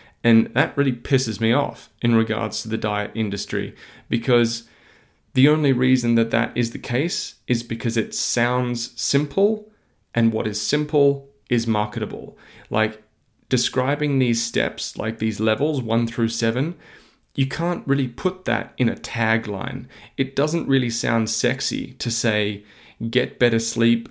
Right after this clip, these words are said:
and practice a few key movements." Moderation, <laughs> nobody finds the idea of moderation to be super inspiring.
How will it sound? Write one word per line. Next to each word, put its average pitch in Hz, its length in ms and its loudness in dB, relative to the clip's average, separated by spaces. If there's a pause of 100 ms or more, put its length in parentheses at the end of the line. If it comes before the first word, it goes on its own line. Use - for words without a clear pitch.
and 104 240 -6
practice - 480 -6
a 117 60 -8
few 113 300 0
key 110 260 -2
movements." 110 640 -2 (320)
Moderation, 131 1040 2 (320)
<laughs> - 320 -20
nobody 180 720 4
finds 123 720 0
the 117 180 0
idea 117 600 2
of 107 140 0
moderation 113 1120 0 (440)
to 131 120 6
be 113 180 4
super 113 640 -2
inspiring. 104 1300 0